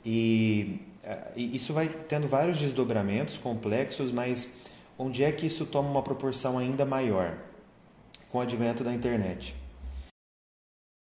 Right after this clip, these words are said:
Porque a internet, ela oferece uma possibilidade dessas pessoas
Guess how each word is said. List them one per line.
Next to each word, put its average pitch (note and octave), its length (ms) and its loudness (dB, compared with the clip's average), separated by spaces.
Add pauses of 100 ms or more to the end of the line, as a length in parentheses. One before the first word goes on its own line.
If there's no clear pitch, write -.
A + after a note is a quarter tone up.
(540)
Porque G#2+ 640 0
a G#2+ 80 0
internet, A2+ 680 0
ela B2 200 2
oferece B2 920 0 (160)
uma G#2 200 0
possibilidade G#2 760 0
dessas G#2+ 300 0
pessoas G#2+ 880 0